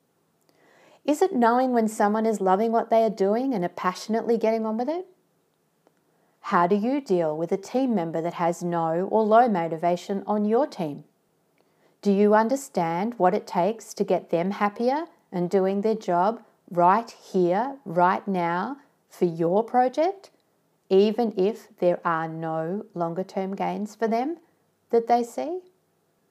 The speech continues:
Communication. What sort of language do you use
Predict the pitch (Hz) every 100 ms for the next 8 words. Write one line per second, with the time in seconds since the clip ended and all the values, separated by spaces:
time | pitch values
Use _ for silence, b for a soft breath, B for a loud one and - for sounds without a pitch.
0 | _ _ _ _ _ _ - 247 269 262
1 | - 220 214 - 151 175 _ _ _ _
2 | _ _ _ _ _ _ - 330 453 -
3 | - 311 311 285 269 220 214 175 160 180
4 | - 196 208 226 202 208 160 165 202